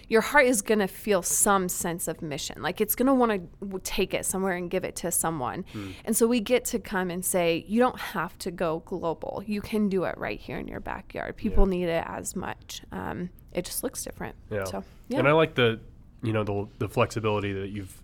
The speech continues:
Speaker 2: you've explained where, you know, we partner with certain, um, businesses or
Speaker 1: Yeah.
Speaker 2: nonprofits here in town, but then also applying it just in,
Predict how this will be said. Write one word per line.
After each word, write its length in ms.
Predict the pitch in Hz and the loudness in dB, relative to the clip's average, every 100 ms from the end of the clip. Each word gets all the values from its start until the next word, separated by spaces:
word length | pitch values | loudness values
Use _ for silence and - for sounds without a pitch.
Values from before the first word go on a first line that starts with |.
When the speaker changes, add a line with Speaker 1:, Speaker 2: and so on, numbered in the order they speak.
| - | -12
Speaker 2:
you've 160 | 104 98 | -6 -6
explained 460 | - - 101 95 | -4 -2 -2 -2
where, 280 | 92 92 95 - | -2 -4 -4 -8
you 100 | 107 | -4
know, 80 | 98 | -2
we 220 | 98 95 - - | -4 -6 -10 0
partner 320 | - 113 110 107 | 6 6 4 0
with 140 | 104 | 0
certain, 480 | - 117 104 107 104 - - 117 | 2 0 0 -4 -6 -12 -10 -2
um, 340 | 104 98 95 - - - - - - - | -2 -2 -6 -14 -20 -20 -20 -20 -20 -2
businesses 600 | - 110 110 - 104 101 | 2 2 2 -2 -6 -4
or 220 | 104 98 107 | -4 -4 -6
Speaker 1:
Yeah. 200 | - 196 190 | -6 0 2
Speaker 2:
nonprofits 540 | 113 - 107 110 - | 2 6 4 4 -2
here 200 | 113 104 | -2 0
in 140 | 101 | -2
town, 360 | 95 110 101 104 | -2 0 0 -2
but 180 | 104 - | -6 -4
then 280 | 101 98 95 - | -4 -4 -6 0
also 300 | 98 104 95 | 0 0 -2
applying 380 | - 107 101 | 2 2 2
it 120 | 101 101 | -4 -8
just 240 | 107 - | -10 -6
in, 280 | 104 98 95 | -4 -4 -6